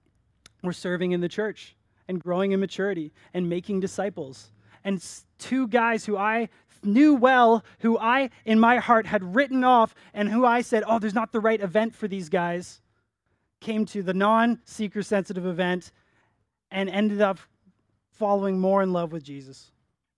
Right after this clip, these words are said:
We come with, up with so many excuses. We come up with so many ideas that we believe will hinder people from believing in Jesus. And i-, if we don't have the right sermon or the right church event, maybe we look at their lives and we say, "Hey, they've got hardships and trials. They've been suffering. They're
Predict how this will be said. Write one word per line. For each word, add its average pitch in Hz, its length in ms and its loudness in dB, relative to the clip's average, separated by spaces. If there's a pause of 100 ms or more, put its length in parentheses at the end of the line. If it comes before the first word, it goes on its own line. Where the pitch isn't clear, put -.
(240)
We 285 140 4
come 240 280 -6
with, 240 280 -6
up 233 240 2
with 233 140 -4
so 294 420 0
many 302 320 6
excuses. 233 800 -6 (180)
We 240 80 4
come 277 240 4
up 277 100 4
with 262 140 -2
so 294 300 2
many 302 180 4
ideas 254 460 2
that 233 100 2
we 240 80 0
believe 240 340 0
will 226 160 2 (200)
hinder 302 360 6
people 254 380 2
from 220 180 0
believing 226 420 2
in 214 100 0
Jesus. 180 480 -8 (280)
And 226 120 -6
i-, - 20 -8
if 247 300 0
we 302 80 6
don't 285 120 6
have 233 120 0
the 233 80 -2
right 262 200 2
sermon 233 720 4 (180)
or 226 120 4
the 233 40 2
right 254 160 4
church 247 320 0
event, 214 240 2
maybe 269 380 0 (160)
we 254 160 2
look 262 220 4
at 269 80 -2
their 269 120 2
lives 254 420 2
and 226 60 0
we 226 60 0
say, 240 160 -2
"Hey, 233 160 -4
they've 240 160 0
got 247 180 4 (200)
hardships 247 580 0
and 233 100 4
trials. 254 460 2
They've 247 100 0
been 240 160 2
suffering. 254 540 0
They're 269 220 4